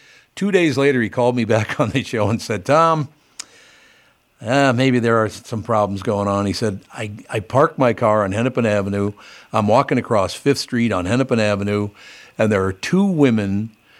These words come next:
completely naked, both drunk,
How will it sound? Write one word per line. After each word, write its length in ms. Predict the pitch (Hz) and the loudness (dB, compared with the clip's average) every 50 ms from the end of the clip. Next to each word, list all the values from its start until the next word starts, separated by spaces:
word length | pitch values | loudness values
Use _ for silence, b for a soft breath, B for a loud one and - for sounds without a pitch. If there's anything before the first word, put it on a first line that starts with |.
| b b | b b
completely 680 | - 113 101 98 95 - 135 175 196 - 196 185 180 165 | -4 -4 -4 -4 -2 0 0 2 2 2 0 0 0 2
naked, 680 | 156 139 127 117 113 110 - 110 104 101 104 107 101 b b b b | 2 4 4 2 2 0 0 -2 -2 -2 -4 -8 -12 b b b b
both 460 | 104 104 104 131 151 175 165 - - | -8 -2 2 2 2 2 0 -4 -8
drunk, 500 | - - 120 117 110 107 107 104 - - | -8 -4 -2 -2 0 0 -2 -4 -8 -12